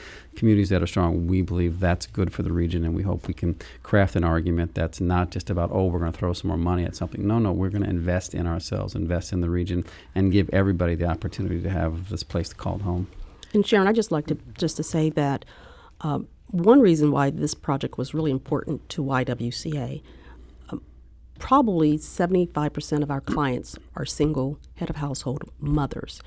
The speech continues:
Speaker 2: And even the study that we did showed that,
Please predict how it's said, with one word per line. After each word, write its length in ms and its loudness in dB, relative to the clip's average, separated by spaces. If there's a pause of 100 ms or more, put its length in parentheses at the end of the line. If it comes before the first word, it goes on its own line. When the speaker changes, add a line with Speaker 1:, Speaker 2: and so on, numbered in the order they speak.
(340)
Speaker 2:
And 180 2
even 280 8
the 100 0
study 460 2
that 260 -2
we 80 0
did 320 -2
showed 400 2
that, 340 -2